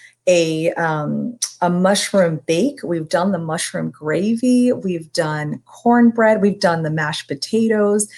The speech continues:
You know, one thing I, the, the tip that I wanna share, um, Chuck, is oftentimes those who are meat eaters,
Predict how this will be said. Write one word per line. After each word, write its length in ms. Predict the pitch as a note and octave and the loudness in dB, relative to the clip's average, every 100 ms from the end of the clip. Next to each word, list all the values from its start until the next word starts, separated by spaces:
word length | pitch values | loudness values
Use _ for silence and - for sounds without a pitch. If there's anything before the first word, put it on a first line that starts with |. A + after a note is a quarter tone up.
| - - - | -20 -20 -6
You 80 | - | 0
know, 140 | D#4 C#4 | 4 6
one 240 | C#4 F4 | 4 2
thing 140 | F4 | 2
I, 180 | A#3+ - | 2 0
the, 340 | - G3 - F#3 | -2 -4 -4 -2
the 140 | G3+ | -2
tip 240 | G3 F4 F#4+ | -2 -4 0
that 120 | G#3 | 2
I 100 | F#3+ | 2
wanna 240 | G#3 F#3 | 2 0
share, 520 | F#3+ E3 D#3 F3 F#3+ - | -2 -2 0 2 0 -2
um, 340 | F3 D#3+ A#2+ - | -6 -4 -6 -6
Chuck, 300 | - F#3 F#3+ | -2 -2 -2
is 420 | - F3+ C4 E3+ - _ _ _ _ - A3+ | -2 0 0 -4 -8 _ _ _ _ -4 0
oftentimes 680 | A#3 D4+ C4+ A#3 A3 G#3+ | 2 2 2 2 2 2
those 260 | G3+ F#3 F#3+ | 0 0 0
who 260 | G#3+ G3+ - | 0 -2 -2
are 140 | F3 | -4
meat 240 | F3 F#3 | -4 -6
eaters, 500 | F#3+ F#3 F3+ F3 F3+ | -4 0 2 2 -2